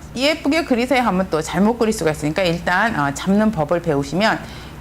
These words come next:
여기서부터 기준에서 오 센티 정도 올라오세요. 어, 그렇게 해서 이 사선에 이렇게 직각,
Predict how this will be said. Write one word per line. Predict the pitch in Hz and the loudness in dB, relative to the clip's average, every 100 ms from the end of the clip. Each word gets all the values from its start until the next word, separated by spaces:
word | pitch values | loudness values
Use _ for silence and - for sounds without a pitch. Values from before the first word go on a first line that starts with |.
| - - - | -16 -16 -8
여기서부터 | 208 247 311 254 190 180 175 | -4 0 2 2 2 -2 -2
기준에서 | - 208 233 226 208 | -2 0 2 2 2
오 | 170 226 | 2 4
센티 | 330 349 311 220 | 4 2 0 0
정도 | 175 165 208 | 2 2 2
올라오세요. | 147 139 139 143 143 - - - | 2 0 -2 -6 -12 -14 -16 -12
어, | 147 143 143 | -10 -10 -2
그렇게 | 170 - 175 | -2 0 0
해서 | 214 262 269 - - - | 4 2 0 -8 -12 -6
이 | - 190 | -4 -2
사선에 | 269 302 285 269 254 254 233 | 0 2 4 4 4 4 2
이렇게 | 165 151 | -2 -6
직각, | - - - - | -6 -8 -8 -14